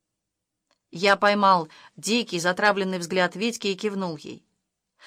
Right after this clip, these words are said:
Она шагнула вперёд и через голову сняла ремни кенгурушника.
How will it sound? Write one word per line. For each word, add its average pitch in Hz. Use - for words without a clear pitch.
Она 247
шагнула 311
вперёд 311
и -
через 240
голову 269
сняла 226
ремни 220
кенгурушника. 202